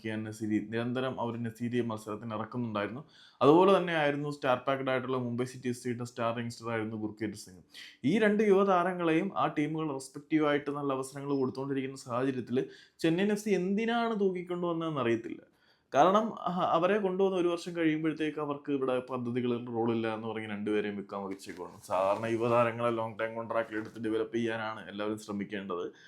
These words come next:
ശ്രമിക്കുന്നത്. പക്ഷേ കിയാൻ നസീരിയെ പോലെയും ഗുർകീരത്തിനെ പോലെയും വളരെയധികം പൊട്ടൻഷ്യൽ ഉള്ള, ടാലന്റ് ഉള്ള സൂപ്പർ താരങ്ങളെ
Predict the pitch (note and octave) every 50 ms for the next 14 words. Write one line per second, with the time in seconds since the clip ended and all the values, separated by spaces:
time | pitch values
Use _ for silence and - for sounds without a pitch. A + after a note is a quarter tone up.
0 | - - - _ - - D3 C3+ B2 A#2+ A2 G2+ G2+ G2 F#2 E2+ D#2+ E2 - -
1 | _ _ _ _ - B2+ B2 - - - C3+ B2 A2 F#2+ - - - _ _ _
2 | _ _ _ - - A#2+ A#2+ A#2+ C3+ D3+ D#3+ D#3 D#3+ E3 D#3+ D#3 D#3 D3+ D3+ D3
3 | C#3 C#3 C#3 C#3+ D3+ D3 C3 A#2 A#2 - C#3+ C#3 C#3+ C#3+ D3 C#3+ C#3+ D3 - -
4 | C3 C3 C3 B2+ A#2 G#2+ G#2+ B2 C#3+ D3 D3 C#3+ D3 D3 C#3+ C3+ A2 - A#2+ B2+
5 | - C3+ B2 A#2+ A#2 A#2+ B2+ B2+ - - A2+ G2+ G2+ G#2+ A#2+ C3 C#3 C3 B2+ A2+
6 | A2+ A2+ A#2+ A#2+ - - _ _ _ _ - - D#3 G3 - - B3+ B3+ B3+ G#3
7 | F#3 E3+ D#3 D3 D3+ D3+ D3 C#3+ D3 D3